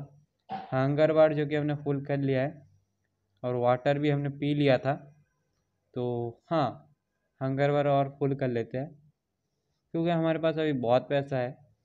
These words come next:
तो हंगर बार भी फुल हो चुका है। तो गाइस, एक गेम जो कि हम पूरा समझ चुका है और हमने जो कि पहले दिन ही बहुत सारे गाड़ियों को जो कि पार्क किया है। तो कैसा लगा आपको ये वाला गेम प्ले? अगर ऐसे गेम प्ले आपको रोज़ देखना है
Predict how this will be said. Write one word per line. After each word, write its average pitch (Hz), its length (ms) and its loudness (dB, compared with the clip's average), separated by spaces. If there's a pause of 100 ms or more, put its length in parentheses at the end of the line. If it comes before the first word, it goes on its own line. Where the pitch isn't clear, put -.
(280)
तो 156 60 -4
हंगर 185 320 4
बार 190 160 8
भी 190 140 4
फुल 180 240 2
हो 175 100 6
चुका 156 280 2
है। 147 140 6 (520)
तो 185 60 0
गाइस, 214 200 6
एक 202 200 6
गेम 220 200 6
जो 220 100 2
कि 202 100 2
हम 214 220 4
पूरा 208 280 4
समझ 202 340 2
चुका 151 240 2
है 165 380 2 (280)
और 151 100 2
हमने 160 260 2
जो 185 100 4
कि 185 120 -2 (120)
पहले 156 420 2
दिन 170 280 2
ही 190 180 4
बहुत 139 340 0
सारे 170 240 0
गाड़ियों 139 440 4
को 165 120 -2
जो 151 180 -4
कि 156 200 -4 (180)
पार्क 139 320 0
किया 143 200 2
है। 139 140 2 (760)
तो 165 180 4
कैसा 175 320 2
लगा 208 240 8
आपको 202 320 2
ये 143 280 4
वाला 185 220 6
गेम 180 280 2
प्ले? 180 100 2
अगर 175 200 4
ऐसे 156 260 -2
गेम 170 260 -2
प्ले 175 100 0
आपको 170 240 2
रोज़ 139 280 2
देखना 175 260 0
है 165 140 2